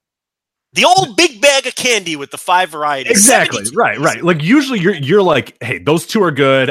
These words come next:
Speaker 2: I can deal with these other ones." Like, you try to
Speaker 1: Right.
Speaker 2: play the game 'cause that's what they're made for. They're not gonna give, you're not gonna get a bag of, of, of Snickers, Butterfingers, re-, whatever, you know, peanut butter cu-, <laughs> assorted peanut butter cups,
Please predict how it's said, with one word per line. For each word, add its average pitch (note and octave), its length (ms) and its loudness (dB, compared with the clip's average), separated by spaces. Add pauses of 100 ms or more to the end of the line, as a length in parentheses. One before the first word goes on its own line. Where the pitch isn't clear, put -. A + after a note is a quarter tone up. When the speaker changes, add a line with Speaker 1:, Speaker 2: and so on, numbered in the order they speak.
(120)
Speaker 2:
I D3 120 0
can D3 160 -6
deal B2+ 120 -4
with G#2+ 80 -8
these G#2 120 -8
other E2+ 160 -8
ones." D2+ 200 -18
Like, C#3 100 -6
you F3 80 -6
try F3+ 240 -2
to F3+ 60 0
Speaker 1:
Right. E3+ 60 -8
Speaker 2:
play G3 140 -2
the E3 80 -6
game A#2+ 280 -6
'cause D3+ 140 -8 (220)
that's F#4+ 140 -6
what B3+ 60 -4
they're D3 100 0
made C3 220 -2
for. D#2 160 -16
They're F#3 100 -4
not B3 140 0
gonna F3+ 160 -2
give, C#3 180 -4
you're E3 100 -4
not G#3+ 120 -2
gonna F#3+ 100 -4
get D#3 100 0
a C3+ 80 -2
bag A2+ 360 0
of, G2+ 160 -6
of, A2 180 -8
of G#2+ 140 -8
Snickers, C#3 420 -4
Butterfingers, A2 720 -6 (440)
re-, C#3 500 -4
whatever, C3 560 0
you C3 80 0
know, B2+ 140 2
peanut C#3+ 240 -4
butter C#3+ 140 2
cu-, - 200 -4 (180)
<laughs> - 200 -6
assorted D3+ 380 -2
peanut D3 200 -4
butter C#3 140 -2
cups, C#3 200 -4